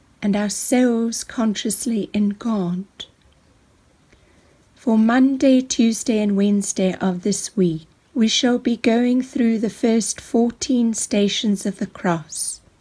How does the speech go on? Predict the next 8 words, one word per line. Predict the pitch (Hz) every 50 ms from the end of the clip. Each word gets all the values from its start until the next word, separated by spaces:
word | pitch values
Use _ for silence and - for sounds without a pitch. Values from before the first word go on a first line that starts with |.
| _ _ _ _ _ _ _ _ _ _ _ _ _ _ - - - - - - _ _ -
Use | - 220 240 269 269 277 285 285 285 262 - -
these | - 208 202 190 170 165 151 147 156 175 185 180 - - - - - - - - - - _ - _ _ _ _ _ _ _ _ _ -
and | 208 208 190
allow | 247 233 220 220 233 240 254 262 262 262 262 262
them | 254 - 220 208 202 202 196 196 196 196 - - - - - _ - _ _ _ _ _ _ _ _ _ _ _ _ -
to | - 269
be | - - 240 254 262 262 262 254 254 262 262 262 - -
those | 208 196 254 247 254 262 262 262 262 262 262 - - -